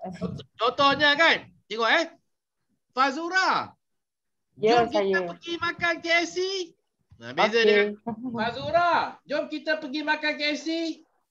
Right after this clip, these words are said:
Speaker 2: Nanti cakap dengan siapa? <laughs>
Speaker 1: Ha, kan?
Speaker 2: Okey.
Speaker 1: Ha, cakap dengan siapa, kan? Ha, itu tatapan mata. Bila kita present online, kita tak tengok orang tu, kita tengok dia punya lubang kamera tu,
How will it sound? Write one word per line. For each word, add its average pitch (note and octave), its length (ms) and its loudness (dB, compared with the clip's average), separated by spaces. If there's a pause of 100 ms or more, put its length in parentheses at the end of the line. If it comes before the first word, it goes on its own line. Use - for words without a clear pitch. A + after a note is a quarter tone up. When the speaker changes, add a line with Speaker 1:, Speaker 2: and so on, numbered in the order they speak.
(160)
Speaker 2:
Nanti G3+ 320 -10
cakap A3 320 0
dengan G#3+ 80 -4
siapa? B3 300 0
<laughs> - 60 -18 (1200)
Speaker 1:
Ha, F#3+ 320 2
kan? D4 340 4 (220)
Speaker 2:
Okey. A3+ 280 -10 (200)
Speaker 1:
Ha, D3 40 -8 (120)
cakap G#3+ 320 -2
dengan A#3 160 0
siapa, D4+ 200 2 (120)
kan? D4+ 220 4 (100)
Ha, D#3+ 80 0
itu A3 80 -8 (160)
tatapan A#3+ 480 -4
mata. C#4 160 0 (320)
Bila B3 320 0
kita B3+ 240 0
present A3 400 -4
online, D#3+ 640 0 (540)
kita A#3 260 -4
tak A3 160 -4
tengok A3+ 160 -4
orang C4 400 2
tu, B3+ 240 -2
kita G#3 240 -10
tengok G#3+ 400 -8
dia F3 240 -4
punya E3+ 560 -4
lubang E3 240 -2
kamera D#3+ 640 -2
tu, D3+ 80 -4